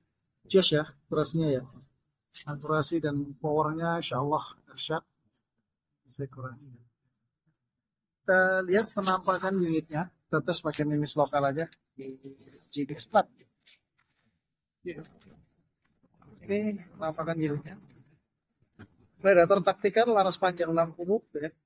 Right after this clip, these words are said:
Ini penampilan seperti ini memang lebih ganteng ya. Dan itu kalau teman-teman beli, itu kalau mau cincin larasnya dipasang, ya dipasang. Ini memang dilepas supaya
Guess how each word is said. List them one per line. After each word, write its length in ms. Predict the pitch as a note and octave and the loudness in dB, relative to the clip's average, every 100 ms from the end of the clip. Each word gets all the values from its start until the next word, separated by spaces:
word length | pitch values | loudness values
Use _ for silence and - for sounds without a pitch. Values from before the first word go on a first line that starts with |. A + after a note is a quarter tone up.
| C#3+ | _
Ini 240 | C#3+ D3+ F3+ | -14 -12 -6
penampilan 400 | F#3+ F3 F3+ F3+ | -2 -2 0 -2
seperti 400 | E3+ F3+ E3+ E3+ | -2 -6 -4 -6
ini 80 | F3+ F#3 | -6 -6
memang 480 | E3+ E3 D#3+ D#3 - _ | -2 -2 -2 -4 -12 _
lebih 220 | _ C#3+ | _ -14
ganteng 320 | C#3 C#3 D3+ | -12 -12 -12
ya. 160 | D3 B2+ A#2+ A#2+ A#2+ A#2 - - _ _ _ _ | -10 -10 -10 -16 -16 -16 -18 -20 _ _ _ _
Dan 100 | D#3+ F3+ | -2 -2
itu 40 | G3+ | 2
kalau 120 | G3+ | 4
teman-teman 340 | G3+ F#3+ F#3+ F#3 | 6 4 4 2
beli, 280 | D#3 F3 G#3 G#2+ | 4 4 4 -2
itu 220 | D#3+ C#3+ F#3+ | -14 2 4
kalau 160 | F#3 F3 | 4 4
mau 160 | E3 D#3+ | 2 0
cincin 280 | D#3+ D#3+ E3 | -2 -2 2
larasnya 320 | D#3+ D#3+ E3+ | 4 2 0
dipasang, 480 | D3+ D3 C#3+ F#3 F#3+ | -2 0 2 2 2
ya 200 | D#3+ C#3+ | 2 2
dipasang. 400 | C#3 C#3 C3+ C#3 - D3+ C3+ - D#3 F3+ E3 D3+ - C3+ D3 | 0 -6 -10 -12 -14 -16 -18 -18 -12 -12 -12 -18 -20 -18 -2
Ini 160 | D#3 E3 | 0 2
memang 240 | E3 D#3+ | 2 2
dilepas 520 | D3 C#3+ - E3+ - | 2 0 2 2 2
supaya 480 | C3+ C#3+ C#3+ C#3+ C#3+ | 0 2 4 2 0